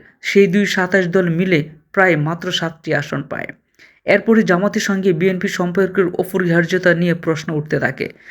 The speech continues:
বিএনপিতে জামাত বিরোধী বলে হিসেবে যারা পরিচিত, তারা তখনই মানবতা বিরোধী অপরাধের অভিযুক্ত দলটির সঙ্গ ছাড়তে চাপ সৃষ্টি করছে।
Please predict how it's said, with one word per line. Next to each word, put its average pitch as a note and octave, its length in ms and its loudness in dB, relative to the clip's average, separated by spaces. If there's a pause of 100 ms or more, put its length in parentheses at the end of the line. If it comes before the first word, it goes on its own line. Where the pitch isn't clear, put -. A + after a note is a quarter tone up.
(200)
বিএনপিতে G3 480 2
জামাত E3+ 360 0
বিরোধী F3+ 340 0
বলে F3+ 260 2
হিসেবে F3 440 0
যারা E3 220 0
পরিচিত, F3+ 440 -6 (240)
তারা E3+ 220 0
তখনই F#3+ 380 0
মানবতা F3+ 480 0
বিরোধী E3+ 280 0
অপরাধের F3+ 540 2
অভিযুক্ত F3 440 0
দলটির E3+ 520 0
সঙ্গ F#3 180 -2 (460)
ছাড়তে F3 340 0
চাপ D#3+ 240 0
সৃষ্টি D#3 340 -6
করছে। C#3+ 400 -4